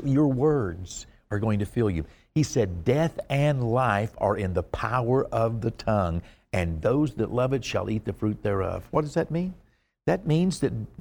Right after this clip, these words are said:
that, that your words contain both death and life, and your words will make a difference. You will end up eating the fruit of your words.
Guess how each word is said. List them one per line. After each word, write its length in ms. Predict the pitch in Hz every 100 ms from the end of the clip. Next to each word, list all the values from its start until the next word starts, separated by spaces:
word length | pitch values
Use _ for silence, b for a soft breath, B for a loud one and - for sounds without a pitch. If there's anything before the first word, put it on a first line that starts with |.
| -
that, 180 | 123 - b
that 140 | 123 123
your 220 | 165 180
words 840 | 143 175 135 78 78 - - - - _ _
contain 440 | - 113 - 110 101
both 200 | 87 85 82
death 320 | 92 123 127 - -
and 400 | 113 110 104 -
life, 600 | 90 90 85 82 - - _ _ _ _ _ _ _ _
and 240 | 113 117 110
your 220 | 101 95
words 640 | 92 95 131 92 90 87
will 140 | 95 95
make 300 | 76 73 80
a 40 |
difference. 400 | 85 110 - 80 B B
You 140 | - 107
will 120 | 113
end 260 | 131 147 135
up 180 | 135 - -
eating 500 | 156 160 101 90 90
the 100 | 90
fruit 580 | - - 208 135 90 - -
of 260 | 113 120 117
your 220 | 131 127
words. 380 | 147 110 85